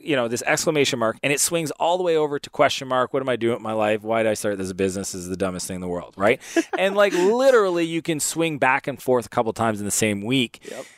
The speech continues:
Speaker 1: And sometimes twice in the same day. You know, you might wake up, it's like, "We got a new customer, yay!" And then we get,
Speaker 2: Why
Speaker 1: "Oh,
Speaker 2: am I
Speaker 1: key
Speaker 2: doing this?
Speaker 1: person just
Speaker 2: <laughs>
Speaker 1: fi-, got quit." So then,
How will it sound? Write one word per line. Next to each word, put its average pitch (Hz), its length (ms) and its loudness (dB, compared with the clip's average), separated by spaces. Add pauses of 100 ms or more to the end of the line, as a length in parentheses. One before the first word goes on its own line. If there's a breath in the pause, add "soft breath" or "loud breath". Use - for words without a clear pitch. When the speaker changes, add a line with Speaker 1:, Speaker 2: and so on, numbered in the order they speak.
(180 loud breath)
Speaker 1:
And 156 640 -2
sometimes 131 600 0
twice 120 340 2
in 123 60 -8
the 110 60 -6
same 110 300 -2
day. 143 460 0
You 113 80 -10
know, 113 120 2
you 135 120 2
might 107 120 -4
wake 107 220 0
up, 170 120 4
it's - 100 -6
like, 214 100 -4
"We 262 40 -12
got 349 160 6
a - 20 -10
new 370 100 -4
customer, 269 420 2
yay!" 302 420 0
And 160 140 -4
then 156 400 0
we 139 100 -4
get, 143 220 6 (120)
Speaker 2:
Why 170 200 4
Speaker 1:
"Oh, - 20 6
Speaker 2:
am 180 60 4
I 175 80 4
Speaker 1:
key 170 80 4
Speaker 2:
doing 165 80 4
this? 156 60 0
Speaker 1:
person 196 280 2
just 185 240 -2
Speaker 2:
<laughs> 151 60 -6
Speaker 1:
fi-, 190 260 4
got 180 220 -4
quit." 185 260 4
So 143 100 -4
then, 151 240 -2